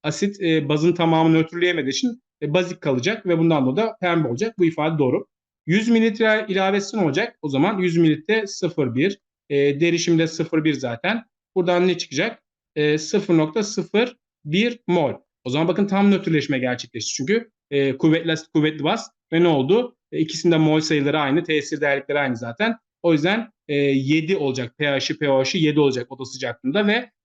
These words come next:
e, tam nötrleşme gerçekleşecek. Eşdeğerlik noktasına, dönüm noktasına ulaşacak.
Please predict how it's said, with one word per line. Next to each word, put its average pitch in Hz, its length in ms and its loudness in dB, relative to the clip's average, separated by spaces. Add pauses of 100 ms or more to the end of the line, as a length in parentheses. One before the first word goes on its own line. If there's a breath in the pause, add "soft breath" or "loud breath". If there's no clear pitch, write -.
e, 147 140 -4
tam 190 240 2
nötrleşme 147 480 0
gerçekleşecek. 135 640 -4
Eşdeğerlik 160 400 -2
noktasına, 156 560 -2
dönüm 160 220 4
noktasına 131 380 -2
ulaşacak. 143 360 -2